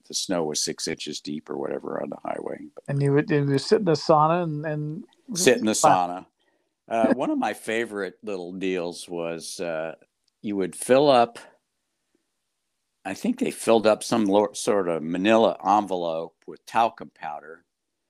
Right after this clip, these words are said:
Speaker 1: you know, uh, if, if there was, uh, somebody you wanted to pull the prank on, and, and you would kinda slide it under the door so
Speaker 2: Yeah.
Speaker 1: that the open end was facing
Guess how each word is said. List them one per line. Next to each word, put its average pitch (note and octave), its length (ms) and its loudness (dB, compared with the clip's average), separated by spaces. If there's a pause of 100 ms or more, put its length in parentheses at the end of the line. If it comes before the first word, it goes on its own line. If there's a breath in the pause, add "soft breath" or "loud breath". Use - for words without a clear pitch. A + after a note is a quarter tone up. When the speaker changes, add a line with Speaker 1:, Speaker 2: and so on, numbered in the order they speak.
(480)
Speaker 1:
you F#2+ 120 -12
know, E2 420 -10
uh, E2+ 280 -8
if, F2 240 -10
if - 220 -6
there F#2 160 2
was, F2 340 0
uh, D#2 300 -2 (500)
somebody G2 340 0
you F2+ 100 0
wanted E2+ 240 -2
to - 60 -16
pull F#2+ 220 0
the D#2 60 -2
prank F#2+ 400 0
on, D2+ 300 -2 (220)
and, F2+ 220 -8
and F2+ 200 -4
you F2 100 -2
would F2 160 -4
kinda G#2+ 240 2
slide G#2 420 4
it A2 120 -2
under G#2+ 240 -6
the F#2 120 -8
door E2+ 560 -4
so E2+ 320 -12
Speaker 2:
Yeah. - 60 0
Speaker 1:
that E2 160 -8
the - 160 -14
open A2 400 4
end E2 300 -6
was E2 240 -10
facing F#2+ 640 -2